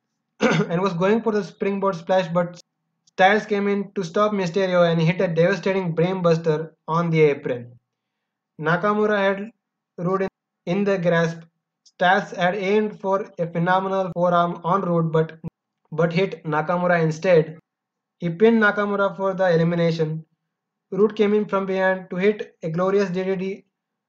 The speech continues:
on Styles to get the elimination. Final parts of the match saw Mysterio going for a springboard senton on Roode. Roode caught and tried to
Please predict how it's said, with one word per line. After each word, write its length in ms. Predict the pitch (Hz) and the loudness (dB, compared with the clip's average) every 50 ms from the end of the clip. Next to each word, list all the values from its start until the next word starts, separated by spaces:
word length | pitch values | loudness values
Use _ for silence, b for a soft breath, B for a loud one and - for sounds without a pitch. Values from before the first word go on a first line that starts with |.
| _ _ _ - | _ _ _ -6
on 240 | 175 185 208 214 208 | -2 -2 -2 -2 -2
Styles 380 | - - 190 175 175 175 170 | 0 2 2 4 4 2 0
to 100 | 170 180 | -2 -4
get 280 | 170 165 180 185 175 165 | -2 -2 -2 -2 0 0
the 120 | 185 175 | 0 0
elimination. 640 | 156 160 160 160 156 156 147 139 139 139 123 120 120 - - _ _ _ _ _ _ _ _ | 2 2 2 0 0 0 -2 -4 -4 -8 -14 -14 -16 -20 -20 _ _ _ _ _ _ _ _
Final 280 | - 175 175 190 208 208 | -4 -2 -2 0 -2 0
parts 260 | 208 214 208 208 202 | 0 0 0 0 0
of 80 | 202 190 | -2 -2
the 100 | 202 196 | -2 -2
match 260 | 196 190 190 190 170 | 0 0 0 0 -2
saw 260 | - 208 196 190 185 | 0 0 2 2 2
Mysterio 580 | 180 175 170 160 170 - 208 196 202 202 196 180 | 2 0 -4 -4 -2 -4 -2 0 0 0 0 0
going 240 | 180 180 185 180 | 0 -2 -2 -2
for 140 | 185 185 185 | -4 -2 -2
a 100 | 185 180 | -2 -2
springboard 640 | 170 - - - 175 175 180 185 175 185 185 185 175 | -4 -8 -10 -8 -6 -6 -6 -4 -2 0 0 0 0
senton 420 | 165 - 175 165 170 165 185 185 | 0 0 0 0 2 0 0 0
on 160 | 180 170 160 151 | 2 0 0 0
Roode. 280 | 147 147 147 147 147 b b b b b b _ _ _ _ _ - - | 2 0 0 -2 -4 b b b b b b _ _ _ _ _ -6 0
Roode 280 | 170 202 226 214 214 | 4 4 4 4 4
caught 300 | - 208 202 208 208 - 185 | 2 4 4 4 2 0 -2
and 320 | 175 175 175 180 175 165 | -2 -2 -2 -4 -6 -2
tried 280 | 190 185 185 196 190 - | 0 2 2 0 0 -2
to 100 | 202 | -4